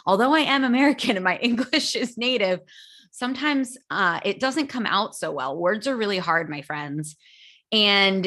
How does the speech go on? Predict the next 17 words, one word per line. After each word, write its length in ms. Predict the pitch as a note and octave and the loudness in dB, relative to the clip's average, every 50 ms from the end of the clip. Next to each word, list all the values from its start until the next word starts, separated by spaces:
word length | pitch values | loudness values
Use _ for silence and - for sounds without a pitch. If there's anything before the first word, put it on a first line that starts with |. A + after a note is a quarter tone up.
| - - | 0 0
if 160 | A3 G#3+ - | 0 2 4
you 100 | A#3 A#3 | 4 2
didn't 440 | F#3 D3+ A#3+ C#4 E4+ G4 E4+ - - | 4 4 4 4 4 4 2 0 0
get 140 | F#3+ A#3 G#3+ | -2 0 0
a 60 | A3 | 0
chance 300 | G#3+ A3 G#3+ G3 G3 - | 0 -2 -2 -2 -2 -6
to 60 | G#3+ | -8
listen 380 | F#3 F3+ F#3 F3 - G3+ G3 G3 - | -6 -4 -6 -4 -2 -2 -4 -2 -2
to 220 | - F3+ E3+ E3+ - | -2 0 0 0 0
episode 500 | F3+ F3+ F3+ G3+ F#3+ - - F3 F3 E3+ | -2 -2 -2 -4 -6 0 0 0 0 0
one, 800 | D#3+ D#3 D#3 D#3+ E3+ F3 F3+ F3+ D3+ C#3 C#3 C#3+ F#3 A#3+ D#4 - - - - - - - - _ _ | -4 -6 -8 -4 0 2 4 4 2 0 -2 -6 -6 -6 -6 -8 -10 -20 -20 -20 -20 -20 -20 _ _
in 140 | - A3+ A3+ | 0 0 2
episode 400 | G#3 A3+ A3+ C#4+ C4+ - D#4 C4+ | 2 0 0 0 0 2 2 2
one, 400 | A3+ F3+ F#3+ F#3+ F#3+ F#3+ F#3+ F#3 - | 2 2 2 2 4 2 2 0 -2
I 100 | F3 F#3 | -4 -4
talked 400 | F3+ - - G3 G#3 A3 - - | -4 -2 0 0 0 0 0 -4
about 600 | B3+ F#3 - F3 D#3+ F3 E3 E3+ E3+ E3+ - - | -6 -2 -2 -2 0 2 2 2 0 -2 -4 -10